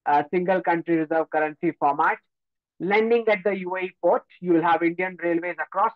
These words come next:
Saudi Arabia. Hindu pilgrimage, ancient mandir sites being revived in Saudi Arabia, which will go to the Haifa port in Israel and across to the, uh,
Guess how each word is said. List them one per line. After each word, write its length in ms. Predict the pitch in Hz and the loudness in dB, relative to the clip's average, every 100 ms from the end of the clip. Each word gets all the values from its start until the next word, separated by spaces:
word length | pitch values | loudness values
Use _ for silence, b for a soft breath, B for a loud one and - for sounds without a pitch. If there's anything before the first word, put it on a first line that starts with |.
| - | 0
Saudi 280 | 196 185 196 | 0 0 0
Arabia. 420 | 180 175 165 196 226 _ _ _ _ _ _ - | 2 2 0 -4 -6 _ _ _ _ _ _ -10
Hindu 520 | 269 208 254 254 277 | -2 0 0 2 0
pilgrimage, 680 | - 226 220 208 208 202 196 | 2 2 2 2 0 -2 -4
ancient 400 | 180 180 - 190 175 | -4 -6 -4 -4 -2
mandir 300 | 175 185 180 | -4 -4 -6
sites 260 | - 175 170 - | -2 -2 -4 -2
being 140 | 170 | -2
revived 520 | 151 147 147 175 254 | -2 -4 0 0 0
in 140 | 262 240 - | -4 -6 -2
Saudi 260 | 202 185 | -2 -2
Arabia, 420 | 190 180 170 175 175 _ _ - | -6 -4 -4 -4 -6 _ _ -8
which 180 | 156 147 | -6 -2
will 160 | 170 156 | 0 0
go 280 | 147 226 | 2 2
to 160 | 240 247 | 2 0
the 140 | 214 | 0
Haifa 460 | 190 190 185 208 190 | 2 0 0 0 0
port 240 | - 185 185 | 0 -2 0
in 160 | 190 | 0
Israel 420 | 175 160 165 175 170 | 0 0 2 2 2
and 140 | 160 | -2
across 320 | 147 160 160 - 165 | -4 -2 -2 -2 -6
to 40 | |
the, 180 | 151 151 _ - | -6 -6 _ -14
uh, 140 | 135 | -12